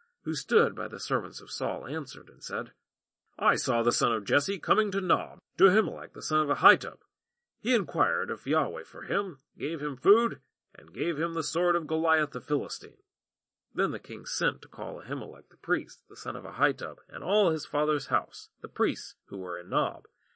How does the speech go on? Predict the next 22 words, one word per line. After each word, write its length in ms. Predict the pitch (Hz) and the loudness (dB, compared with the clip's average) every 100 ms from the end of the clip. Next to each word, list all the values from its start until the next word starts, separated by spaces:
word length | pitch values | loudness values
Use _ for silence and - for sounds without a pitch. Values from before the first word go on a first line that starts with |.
| _ _ _ | _ _ _
And 100 | - | -14
they 120 | 85 | -4
all 300 | 110 160 165 156 | 2 4 4 0
came 260 | 147 147 | -4 -6
to 80 | 143 | -6
the 80 | 139 | -8
king. 320 | - 87 52 _ _ _ | -10 -12 -14 _ _ _
Saul 280 | - - - | -14 -12 -10
said, 280 | 104 110 - _ _ _ - | -8 -8 -8 _ _ _ 8
"Hear 180 | 220 101 | 8 8
now, 280 | 87 92 | 0 0
you 180 | 139 143 | 0 0
son 220 | - 143 | -2 -2
of 80 | 113 | -2
Ahitub." 540 | 95 123 165 214 226 - _ _ _ _ _ - | 2 4 6 6 2 -2 _ _ _ _ _ -14
He 120 | 123 | -10
answered, 380 | 113 - 151 135 _ _ _ _ _ - | -8 -8 -8 -10 _ _ _ _ _ -6
"Here 180 | 175 208 | 2 4
I 80 | |
am, 200 | 156 120 | 6 4
my 100 | 127 | 2
lord." 420 | 131 131 190 156 | -2 2 4 2